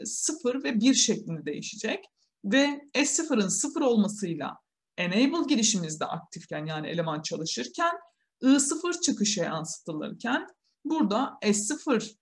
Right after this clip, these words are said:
e, seçim biti bir olduğunda I bir girişi çıkışa ulaştırılmış olacak.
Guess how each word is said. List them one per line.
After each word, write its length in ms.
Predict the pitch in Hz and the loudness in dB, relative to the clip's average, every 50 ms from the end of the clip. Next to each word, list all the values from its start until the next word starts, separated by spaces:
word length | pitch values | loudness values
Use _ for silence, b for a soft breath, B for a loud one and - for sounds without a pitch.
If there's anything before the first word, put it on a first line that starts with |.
| _ _ _ _ - | _ _ _ _ -8
e, 160 | 165 165 165 | -6 -4 -4
seçim 420 | 165 - 247 226 233 294 285 240 202 | -2 -2 0 0 2 4 4 4 4
biti 260 | 180 - 190 180 202 | 4 2 -2 0 2
bir 120 | 277 285 | 2 2
olduğunda 680 | 262 220 185 170 160 156 156 151 151 185 254 294 311 - _ _ _ _ _ _ _ | 2 2 0 0 -4 -6 -6 -6 -4 -2 -2 -2 -4 -6 _ _ _ _ _ _ _
I 220 | - 240 254 262 214 | 0 2 4 6 8
bir 160 | 269 302 311 | 8 8 8
girişi 560 | 269 170 175 170 156 165 - - 277 - - - _ | 6 4 0 0 0 0 0 0 -2 -4 -8 -10 _
çıkışa 380 | - - 254 220 - - - 240 | -4 -4 -4 -2 0 0 0 2
ulaştırılmış 640 | - 220 196 170 170 - - 170 - - - - | 2 2 2 2 0 -2 -4 -6 -8 -6 -4 -4
olacak. 440 | 208 - - - - - - _ _ | -6 -6 -8 -10 -12 -12 -14 _ _